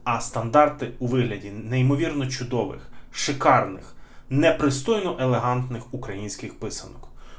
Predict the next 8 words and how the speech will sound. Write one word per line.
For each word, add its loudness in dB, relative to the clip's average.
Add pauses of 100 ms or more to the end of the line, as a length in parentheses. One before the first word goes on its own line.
(160)
Будь-які 2
епітети, -2
які -2
ви 0
використаєте -6 (220)
для 0
характеристики -2
цих -2